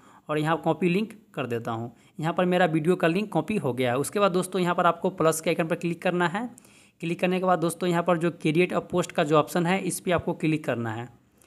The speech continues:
क्लिक करने के बाद दोस्तों आपको अपने गैलरी से वो इमेज को सेट करना है जो अभी आपने पिक्सेल लैब से बनाया था।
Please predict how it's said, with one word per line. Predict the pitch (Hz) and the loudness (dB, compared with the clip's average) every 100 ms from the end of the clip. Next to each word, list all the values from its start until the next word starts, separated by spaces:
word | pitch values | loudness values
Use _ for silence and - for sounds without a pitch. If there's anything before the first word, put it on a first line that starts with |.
| _ _ _ 175 | _ _ _ -10
क्लिक | 185 | -4
करने | 196 190 | 0 2
के | 190 | 4
बाद | 190 | 4
दोस्तों | 165 175 - 180 | 4 0 2 2
आपको | 156 190 | 4 2
अपने | 185 190 220 254 - _ _ - | 2 2 0 -4 -12 _ _ -6
गैलरी | 151 151 180 | -2 0 0
से | 190 196 202 - - _ _ | 2 0 0 -4 -20 _ _
वो | 170 180 | -6 -2
इमेज | 170 180 180 | 2 2 0
को | 190 | 0
सेट | - 190 | 0 0
करना | 185 180 175 | 0 2 2
है | 180 | 2
जो | 156 | 2
अभी | 165 160 | 2 4
आपने | 165 160 185 | 4 2 -2
पिक्सेल | 196 180 - 180 | -2 -6 -2 0
लैब | 165 | 0
से | 165 180 | 0 -2
बनाया | 143 123 117 | 0 0 0
था। | 117 120 | -2 -4